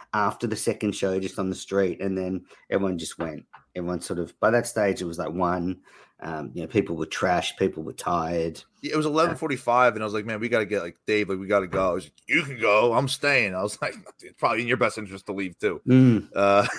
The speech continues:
Speaker 2: <laughs> you know? So, yeah, 'cause you don't wanna, you know, you don't wanna ruin a good night by, uh, overstaying your welcome and getting sloppy. But,
Speaker 1: No.
Speaker 2: uh, yeah, no, great, great time.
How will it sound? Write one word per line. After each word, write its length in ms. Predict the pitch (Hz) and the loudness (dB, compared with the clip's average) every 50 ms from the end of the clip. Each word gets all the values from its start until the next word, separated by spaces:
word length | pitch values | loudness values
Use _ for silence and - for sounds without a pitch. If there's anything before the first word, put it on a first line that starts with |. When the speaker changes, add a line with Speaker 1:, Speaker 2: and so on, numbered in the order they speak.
| - - - | -4 -2 2
Speaker 2:
<laughs> 240 | - 226 - - | 2 2 2 4
you 120 | - 165 135 | 2 2 4
know? 300 | 131 135 131 127 123 131 _ _ - - - - - _ | 4 4 4 2 2 0 _ _ -20 -20 -20 -20 -20 _
So, 360 | - - - 117 107 110 107 | -8 0 4 6 6 8 6
yeah, 140 | 110 120 123 117 | 6 4 4 2
'cause 80 | 131 | 2
you 80 | 147 147 | 2 4
don't 120 | 147 139 131 | 4 4 4
wanna, 100 | 123 117 | 2 0
you 100 | 110 107 | 0 0
know, 180 | 98 95 92 - _ - | 0 -2 -4 -6 _ -2
you 80 | 156 151 156 180 | 2 6 8 8
don't 60 | 185 | 8
wanna 160 | 185 175 165 | 10 8 8
ruin 220 | 160 156 156 156 | 8 8 6 6
a 20 | 139 | 6
good 160 | 131 147 135 | 4 4 6
night 220 | 131 127 131 127 | 8 6 6 6
by, 220 | 123 120 120 120 120 | 6 6 6 8 8
uh, 240 | 123 120 120 120 107 | 8 8 8 6 6
overstaying 480 | 113 120 117 120 120 - - 123 117 123 | 4 2 2 2 0 2 0 0 0 2
your 100 | 120 113 | 2 4
welcome 460 | 113 110 113 110 - 120 113 110 113 | 4 4 4 2 0 -2 -4 -2 0
and 160 | 107 101 101 | -2 -2 -2
getting 220 | 92 104 104 101 98 | -2 -4 -4 -6 -8
sloppy. 520 | - - 92 90 92 92 - - 95 92 _ _ _ _ _ _ _ _ _ | -12 -8 -6 -4 -4 -4 -6 -8 -12 -12 _ _ _ _ _ _ _ _ _
But, 160 | - 90 90 95 | -4 -2 0 0
Speaker 1:
No. 60 | 95 | 2
Speaker 2:
uh, 280 | 90 90 90 92 101 104 _ _ _ _ _ | 2 2 0 0 -2 -6 _ _ _ _ _
yeah, 260 | 98 123 165 220 220 170 123 | -2 0 2 2 0 -2 -4
no, 220 | 110 135 156 135 | -2 0 0 0
great, 520 | 110 92 101 101 110 120 131 127 - _ _ | -2 -4 -4 -2 -2 0 -2 -4 -6 _ _
great 300 | - 110 113 123 120 - | -4 -2 -2 -2 -2 -6
time. 320 | - 110 110 113 107 101 | -6 -4 -4 -4 -6 -8